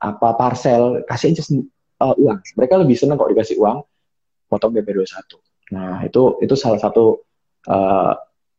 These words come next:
tips mungkin. Yang kedua mungkin, nah kalau kita punya P T, ada tiga, tiga cara, yaitu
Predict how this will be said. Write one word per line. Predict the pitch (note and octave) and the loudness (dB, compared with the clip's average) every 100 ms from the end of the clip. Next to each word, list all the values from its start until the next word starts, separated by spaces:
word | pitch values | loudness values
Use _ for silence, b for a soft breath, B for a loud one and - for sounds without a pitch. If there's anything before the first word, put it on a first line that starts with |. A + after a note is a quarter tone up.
| _ _ | _ _
tips | - G2+ - - | 0 0 -2 -6
mungkin. | G2 G2 F#2 D2+ - _ | -6 -2 -2 -4 -8 _
Yang | - F#2+ G#2 G#2+ | -6 -2 0 2
kedua | G#2+ A2+ D3 E3+ E3+ | 4 4 4 4 2
mungkin, | D3 C3 B2+ D#3+ E3+ E3+ E3+ E3+ D#3 _ _ _ _ _ _ _ _ | 0 -4 0 2 4 2 2 0 -4 _ _ _ _ _ _ _ _
nah | B2+ A#2 | 0 2
kalau | A#2+ B2 | 2 2
kita | C#3 C#3 | 2 2
punya | D3 C#3 | 2 4
P | C3 G#2+ | 2 4
T, | G#2+ D3+ F3+ - | 4 2 0 -6
ada | - - A#2+ C#3 | -12 -6 -2 0
tiga, | C#3+ C#3 A#2 G#2 - - - | 2 2 0 -2 -4 -10 -4
tiga | G2 G#2+ | -2 0
cara, | A#2+ A#2+ G#2 G2+ - _ | 2 2 2 -2 -8 _
yaitu | G2+ G2 G2+ D3+ D#3 D3+ | -4 -2 2 2 2 -4